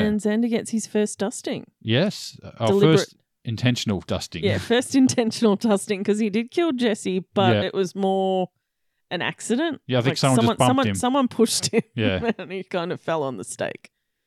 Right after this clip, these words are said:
Speaker 1: I think they had to do that 'cause they couldn't have Xander killing his best friend
Speaker 2: Hmm.
Speaker 1: even if he was a vampire.
Speaker 2: Yeah.
Speaker 1: Um, yeah, I, I, I actually have the same one <laughs> down.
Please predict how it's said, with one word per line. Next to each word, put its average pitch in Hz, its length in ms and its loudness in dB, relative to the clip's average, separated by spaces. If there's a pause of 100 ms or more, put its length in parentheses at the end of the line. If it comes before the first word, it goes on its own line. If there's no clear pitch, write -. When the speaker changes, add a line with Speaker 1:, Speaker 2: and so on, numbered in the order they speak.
(260)
Speaker 1:
I 190 100 -2
think 262 180 0
they 226 100 2
had 190 220 -4
to 196 80 -4
do 147 200 -4
that 64 200 -8
'cause 196 120 0
they 180 80 0
couldn't 170 260 -4
have 160 200 -4 (340)
Xander 143 320 -6
killing 160 480 -8 (480)
his - 260 -4
best - 340 -6
friend 131 400 -4 (260)
Speaker 2:
Hmm. 92 320 -2 (720)
Speaker 1:
even 131 200 -6
if - 100 -8
he 160 80 -2
was 131 200 -2
a 151 40 -4
vampire. 80 580 -8
Speaker 2:
Yeah. 87 300 -4 (1500)
Speaker 1:
Um, 196 680 0 (840)
yeah, 196 260 -2
I, 202 440 0
I, - 80 -6
I 202 140 0
actually 247 260 -4
have 208 180 -2
the 175 80 -8
same 185 300 -6
one 196 200 -2
<laughs> - 0 -
down. 220 280 -4